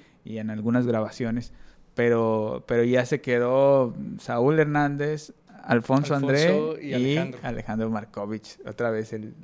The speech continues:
Speaker 1: el, la tri-, tri-,
Speaker 2: Ahí.
Speaker 1: trifec-, ¿cómo, cómo se dice?
Speaker 2: Tri-,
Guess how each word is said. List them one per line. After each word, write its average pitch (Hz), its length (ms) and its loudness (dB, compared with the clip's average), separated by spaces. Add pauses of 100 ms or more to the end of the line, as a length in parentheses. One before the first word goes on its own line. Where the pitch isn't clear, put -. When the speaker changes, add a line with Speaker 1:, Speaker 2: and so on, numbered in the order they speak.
(100)
Speaker 1:
el, - 120 -14
la 110 140 -8
tri-, 117 140 -10 (1080)
tri-, 120 200 0
Speaker 2:
Ahí. 120 600 -2 (540)
Speaker 1:
trifec-, 127 640 -14
¿cómo, 170 280 -12 (160)
cómo 165 140 -10
se 170 120 -10
dice? 226 260 -12 (340)
Speaker 2:
Tri-, 151 360 -8